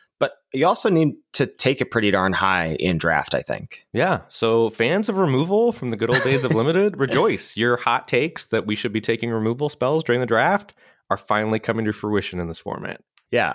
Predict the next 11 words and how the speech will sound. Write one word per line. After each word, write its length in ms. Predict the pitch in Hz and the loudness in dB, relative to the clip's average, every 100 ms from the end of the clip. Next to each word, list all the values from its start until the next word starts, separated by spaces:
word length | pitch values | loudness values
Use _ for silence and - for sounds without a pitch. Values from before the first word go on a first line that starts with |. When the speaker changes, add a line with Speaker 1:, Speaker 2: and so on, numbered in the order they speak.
| - | -6
Speaker 1:
o-, 120 | - | -6
our 140 | 147 190 | 0 0
take 260 | 240 233 | 0 -2
here 240 | - 180 185 | 0 2 2
is 280 | 156 143 127 | 2 0 0
that 280 | 135 - | -2 -2
black 680 | 110 107 104 101 - - - - | -4 0 2 0 -4 -20 -10 -2
is 180 | 110 | -2
the 100 | 104 | -2
best 340 | 90 92 - - | -2 -2 -2 -4
color. 420 | 95 92 110 113 | 0 0 0 -2